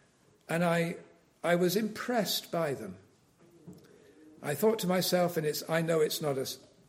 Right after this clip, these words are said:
necessarily a right thing to do, but in my simplicity, it's all I knew at the time. And I said, "The Lord Jesus is like that."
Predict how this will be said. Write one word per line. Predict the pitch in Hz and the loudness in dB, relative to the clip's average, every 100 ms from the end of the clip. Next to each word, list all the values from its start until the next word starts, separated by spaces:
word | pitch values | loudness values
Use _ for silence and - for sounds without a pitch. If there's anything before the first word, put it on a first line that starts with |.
| _ _ - - 202 - | _ _ -20 -20 -20 -10
necessarily | 139 127 147 139 127 | -6 -2 -2 0 0
a | |
right | 123 151 147 | 0 0 -2
thing | - 156 139 | -4 -4 -4
to | 143 | -2
do, | 156 170 | 2 4
but | 170 156 | 4 0
in | 151 151 | -2 -2
my | 156 | 0
simplicity, | 151 160 147 - 147 - - - - - - | 0 0 -2 -4 -2 -2 -4 -6 -8 -16 -10
it's | - | 0
all | 160 151 | 4 4
I | 143 | 4
knew | 143 147 | 2 2
at | 151 | 0
the | 151 | -2
time. | - 143 143 151 - - - - - - - - - _ _ - | -4 -2 0 -4 -8 -20 -20 -20 -20 -20 -20 -20 -20 _ _ -6
And | 165 | -2
I | 160 | 0
said, | 160 165 | 0 0
"The | 170 | 0
Lord | 185 294 285 | -2 -4 -6
Jesus | 294 320 285 208 - | -4 -2 -2 -4 -6
is | 127 | -8
like | 110 - - | -12 -16 -16
that." | - - - - | -18 -18 -20 -20